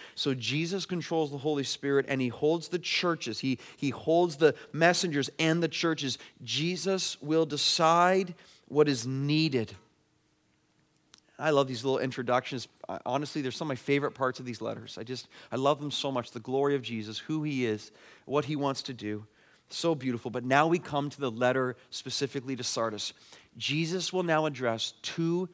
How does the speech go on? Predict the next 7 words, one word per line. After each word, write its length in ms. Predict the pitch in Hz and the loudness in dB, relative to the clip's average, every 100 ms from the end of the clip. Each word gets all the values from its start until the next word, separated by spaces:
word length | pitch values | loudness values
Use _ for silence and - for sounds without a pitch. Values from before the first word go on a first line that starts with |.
| - | -12
specific 540 | - 151 - 147 156 | -8 -6 -4 -4 -6
people 460 | 143 117 127 120 - - - | -4 -4 -4 -6 -8 -20 -8
in 100 | 131 | -6
two 220 | - 139 | -2 -2
very 300 | 120 131 135 | 2 2 2
specific 520 | 127 135 - 127 127 | -2 -6 -6 -4 -6
ways. 380 | 95 92 92 - | -8 -10 -8 -8